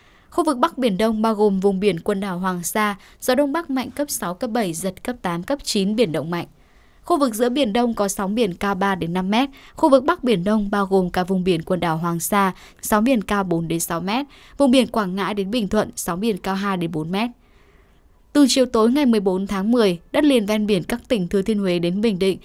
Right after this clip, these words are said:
khả năng chịu ảnh hưởng của gió mạnh cấp sáu, cấp bảy, giật cấp tám, cấp chín. Ven biển các tỉnh Thừa Thiên Huế đến Bình Định cần đề phòng nước dâng cao không phẩy hai đến không phẩy bốn mét, kết hợp chiều cường và sóng lớn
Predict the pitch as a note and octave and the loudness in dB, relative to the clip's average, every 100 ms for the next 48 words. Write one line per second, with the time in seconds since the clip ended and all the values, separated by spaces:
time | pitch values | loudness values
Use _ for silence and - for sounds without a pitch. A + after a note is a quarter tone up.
0 | - - B3+ A#3+ C#4+ C4 G3+ G3 F3+ G3 | -18 -6 0 2 2 0 -2 -2 0 0
1 | D#3+ E3 E3+ E3+ F3 A3 - - A#3+ - | 0 -2 -2 -2 -2 -4 -6 -8 -4 -4
2 | G3+ E3+ B3 A3 A3 E3 - F#3+ F#3 C4 | -4 -4 -2 0 0 0 -2 -4 -2 -8
3 | C4 G3 F3 F3+ F3+ - - F#3 A3+ - | -6 -4 -4 -4 -6 -2 -2 0 -2 -8
4 | - - - D#4+ C#4+ B3 D#4 D#4+ C4 F#3 | -20 -12 0 2 4 4 2 0 -2 0
5 | G#3 G3+ G#3+ G3+ F#3 F#3 G3 B3+ F#3 G#3 | 0 0 0 0 0 -2 0 0 4 2
6 | - G3+ F#3 F#3 F#3 G3 F3+ C4 C4+ A#3 | 2 0 0 0 0 -2 0 0 0 -4
7 | G#3+ G#3 A3 G#3 F#3+ - - - D4+ F#3+ | -4 -2 0 0 -2 -12 -6 -4 -2 -2
8 | G3+ G#3+ F3+ - A3+ F3+ D#3+ D#3+ G3 B3+ | -2 -2 -2 -2 -4 -4 -4 -4 -2 -2
9 | C#4 - - - E4+ C#4+ - - G3 - | -4 -12 -8 -2 2 2 0 0 0 2
10 | G#3 F#3 F3 E3+ - F3+ F#3 F3 | 0 0 -2 -4 -4 0 2 2